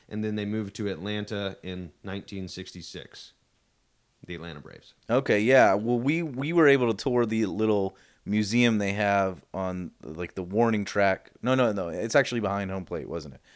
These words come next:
Speaker 1: Mm-hmm.
Speaker 2: Behind home plate, the, the new Truist Park. They've built some sort of, uh, little museum back there where they have. Uh,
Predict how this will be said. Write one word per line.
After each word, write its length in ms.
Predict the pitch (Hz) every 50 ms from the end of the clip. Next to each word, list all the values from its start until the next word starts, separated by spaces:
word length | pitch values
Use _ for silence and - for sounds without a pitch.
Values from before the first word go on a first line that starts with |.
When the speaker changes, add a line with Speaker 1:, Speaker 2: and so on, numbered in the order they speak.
| -
Speaker 1:
Mm-hmm. 220 | 107 92 104 104 104
Speaker 2:
Behind 300 | 95 98 107 123 123 123
home 100 | 117 113
plate, 320 | 107 120 117 110 95 82
the, 380 | 98 104 101 95 76 98 98 - - -
the 180 | 104 92 101
new 220 | 101 110 113 113 -
Truist 420 | - 120 120 110 104 - - -
Park. 380 | - 98 95 95 - - - _ _ _ _ _ _ _ _ _
They've 260 | - 98 98 90 90
built 280 | 92 110 104 104 104 -
some 180 | - 107 98
sort 320 | 92 - 107 101 98 95 92
of, 320 | 92 87 87 78 76 78
uh, 300 | 87 85 80 78 73 71 - -
little 240 | - 87 98 92 90
museum 460 | 92 90 90 85 113 131 139 135 127
back 240 | 113 113 107 101 -
there 320 | 104 98 95 92 95 101 - _ _ _ _ _ _ _ _ _
where 400 | - 95 104 107 104 104 107 85
they 240 | 90 90 110 110 110
have. 520 | 110 117 110 110 104 104 104 98 - - _ _ -
Uh, 220 | - 104 104 104